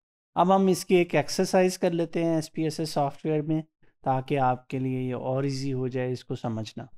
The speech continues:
तो आइए चलते हैं, इसके ऊपर एक एक्सरसाइज करते हैं।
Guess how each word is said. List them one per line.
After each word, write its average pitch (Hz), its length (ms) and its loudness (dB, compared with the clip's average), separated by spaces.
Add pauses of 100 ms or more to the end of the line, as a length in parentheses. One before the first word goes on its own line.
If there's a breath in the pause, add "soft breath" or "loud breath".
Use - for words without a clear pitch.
(400)
तो 135 60 0
आइए 139 200 4
चलते 147 400 -2
हैं, 143 100 -2
इसके 135 340 -4
ऊपर 135 220 -8
एक 123 200 -6
एक्सरसाइज 117 580 -8
करते - 300 -14
हैं। 110 120 -14